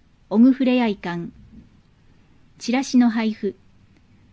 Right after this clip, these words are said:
区役所三階スポーツ振興課。荒川総合スポーツセンター。荒川遊園スポーツハウス、仮設事務所。参加方法。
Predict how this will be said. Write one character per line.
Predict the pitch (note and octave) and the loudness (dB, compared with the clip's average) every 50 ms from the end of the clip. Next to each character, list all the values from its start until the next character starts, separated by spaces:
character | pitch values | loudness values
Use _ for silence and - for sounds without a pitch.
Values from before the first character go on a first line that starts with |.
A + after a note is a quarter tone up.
| _ - | _ -6
区 | - A#3+ | -2 -2
役 | C#4 C#4+ - - | -2 -2 -4 -4
所 | - G#3 | -6 -6
三 | G3 - A3+ G#3+ G#3+ G3+ | -4 -2 -2 0 0 0
階 | F#3+ F#3 F3 E3+ - - | -2 -4 -6 -8 -10 -14
ス | - - | -16 -8
ポ | - C#4 C#4 | -4 -4 -4
ー | C4 | -2
ツ | - G#3+ F#3+ | -4 -6 -6
振 | - - A#3+ A#3 A#3 | -2 2 4 4 4
興 | A#3 - G#3 G3 G3+ | 2 0 -4 -4 -6
課。 | - - F3 - - _ _ _ _ _ _ _ - _ _ _ - _ - | -8 -12 -12 -12 -14 _ _ _ _ _ _ _ -20 _ _ _ -20 _ -8
荒 | F3+ G#3 B3 B3+ | -4 -4 -4 -2
川 | - C4+ C4+ C4+ | -2 -2 -2 -2
総 | - - C4+ C4+ C4 | -2 0 2 4 6
合 | C4 C4+ C4 C4 | 6 6 4 2
ス | B3+ - | 0 -2
ポ | - C4 B3+ | -4 -2 -2
ー | B3+ | -2
ツ | - - | -4 -6
セ | - B3+ B3+ | -2 2 2
ン | A#3 A3 | 2 2
タ | - F#3 | 0 -4
ー。 | F3+ F3+ F3+ F3+ F3+ F3 F3 F3+ F3 - _ _ _ _ _ _ _ _ _ _ _ _ _ _ _ _ - - | -6 -6 -6 -6 -6 -6 -8 -10 -12 -14 _ _ _ _ _ _ _ _ _ _ _ _ _ _ _ _ -18 -8
荒 | - G3+ A3+ C4 | -4 -2 -2 -2
川 | - C#4 C#4 C#4 C4+ | -2 -2 -2 0 0
遊 | C4+ C4+ C#4 C#4 B3 | 0 2 2 2 2
園 | G#3 F#3 F#3 | 0 0 -4
ス | - - | -8 -8
ポ | - - A3+ A3+ | -4 -4 -2 -2
ー | A3+ | -2
ツ | - B3 | -4 -4
ハ | A3 A#3 G#3 | -4 -2 -4
ウ | F#3+ | -4
ス、 | - - - - - - - - - - - - - | -8 -10 -14 -16 -16 -16 -20 -20 -20 -20 -20 -20 -12
仮 | - - G#3+ | -8 -8 -6
設 | - B3+ A#3 - A#3+ | -4 -4 -4 -4 -4
事 | G#3 A3+ A3+ | -2 0 2
務 | G#3+ G#3+ | 2 0
所。 | - - - E3+ - - - - - - - - - - - - - - - - - - - - _ _ _ _ - - - - - _ | 0 -4 -10 -10 -12 -14 -20 -20 -20 -20 -20 -20 -20 -20 -20 -20 -20 -20 -20 -20 -20 -20 -20 -20 _ _ _ _ -20 -20 -20 -20 -20 _
参 | - - C4 C#4 C#4 C4+ | -6 -2 0 0 0 0
加 | C#4+ C4+ | 0 -4
方 | B3+ C#4+ C#4+ C#4 B3+ | -2 0 0 0 0
法。 | A3 G3+ F#3+ F#3 F3+ F3+ F3+ F3+ F3 F3 - | -2 -2 -4 -2 -2 -4 -4 -6 -6 -8 -10